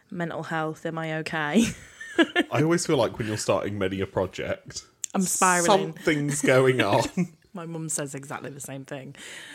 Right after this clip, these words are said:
Speaker 1: Um, but we'll go through all of the projects that I started, didn't start, have started, gone through, finished maybe some of 'em.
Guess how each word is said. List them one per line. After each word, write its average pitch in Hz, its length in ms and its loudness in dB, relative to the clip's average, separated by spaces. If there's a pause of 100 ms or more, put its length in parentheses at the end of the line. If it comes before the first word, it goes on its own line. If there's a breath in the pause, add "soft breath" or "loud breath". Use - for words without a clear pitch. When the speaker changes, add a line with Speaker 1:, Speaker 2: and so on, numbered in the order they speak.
(240 loud breath)
Speaker 1:
Um, 175 320 0
but 196 160 -4
we'll 202 140 2
go 196 200 4
through 185 260 -2
all 170 100 0
of 160 80 -10
the 160 80 -12
projects 160 400 -6
that 147 120 -6
I 160 100 -4
started, 156 580 -6
didn't 151 220 -8
start, 151 500 -4 (100)
have 160 220 -4
started, 147 600 -6
gone 160 200 -4
through, 147 460 -8 (400 soft breath)
finished 185 540 -6
maybe 180 460 -2
some 180 260 -6
of 185 40 0
'em. 190 300 -2